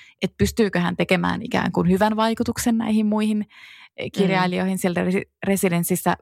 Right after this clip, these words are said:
Speaker 1: vai ei. Ja totta kai, että jos sä koko ajan tarkkailet itseäsi, niin sehän on niin kuin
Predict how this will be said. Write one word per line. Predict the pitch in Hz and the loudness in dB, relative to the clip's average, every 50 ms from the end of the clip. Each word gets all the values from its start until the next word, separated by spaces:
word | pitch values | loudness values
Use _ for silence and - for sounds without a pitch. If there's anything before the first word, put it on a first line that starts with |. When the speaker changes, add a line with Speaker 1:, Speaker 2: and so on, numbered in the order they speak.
| _ - | _ -2
Speaker 1:
vai | 180 180 180 - - - | -2 -2 -2 -4 -2 0
ei. | 180 175 175 190 220 240 240 - _ _ _ _ _ _ _ _ _ | 0 2 2 0 -2 -4 -6 -8 _ _ _ _ _ _ _ _ _
Ja | 190 185 | 0 0
totta | 190 185 - - | 0 -2 -4 0
kai, | - 202 196 185 | 0 2 2 2
että | 180 - | -2 -4
jos | 180 - | -4 -4
sä | - | -2
koko | - 180 - 180 | -2 0 2 2
ajan | 175 175 175 | 2 2 2
tarkkailet | - 202 190 - - 175 85 85 - | 2 0 0 2 0 0 0 0 -2
itseäsi, | 170 - - 175 175 - - 175 | -4 -2 0 -2 -2 0 0 0
niin | - - 175 | 0 0 -2
sehän | - 175 165 165 175 175 | -2 -2 -2 -2 -2 -2
on | 175 175 | -2 -2
niin | 170 175 | -4 -2
kuin | - 175 - | -2 -4 -4